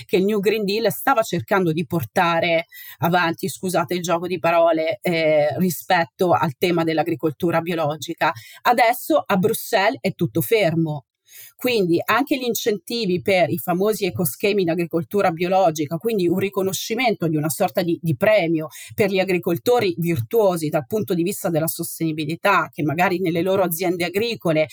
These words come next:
mettono in atto del-, de-, delle, degli strumenti o dei metodi, ad esempio per aumentare la biodiversità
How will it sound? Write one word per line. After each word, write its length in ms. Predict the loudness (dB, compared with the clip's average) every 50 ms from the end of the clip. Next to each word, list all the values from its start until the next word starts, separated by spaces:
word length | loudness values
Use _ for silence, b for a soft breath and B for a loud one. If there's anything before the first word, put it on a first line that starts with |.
| B B B B
mettono 420 | 0 0 0 0 0 -2 0 2 2
in 140 | 2 2 2
atto 420 | 2 2 0 -2 -4 -2 -2 -2
del-, 240 | 0 0 -2 -2 -2 -4
de-, 220 | -2 -2 -2 -2
delle, 480 | -2 -4 -2 -2 -2 -2 -2 -4 -6 -10
degli 480 | -8 -4 -4 -4 -2 -2 -2 -2 -2 -2
strumenti 540 | -6 -6 -6 -4 0 0 0 0 0 -2 -4
o 60 | -2
dei 160 | 0 0 0
metodi, 480 | 2 2 0 0 -2 -4 -4 -2 -2 -2
ad 160 | -2 0 0
esempio 360 | 0 2 2 0 0 0 -2 0
per 120 | 0 0
aumentare 460 | 0 2 0 -2 -2 0 0 2 2 2
la 100 | 0 0
biodiversità 800 | 0 0 0 0 2 0 -2 -2 -4 -6 -10 -6 -2 0 0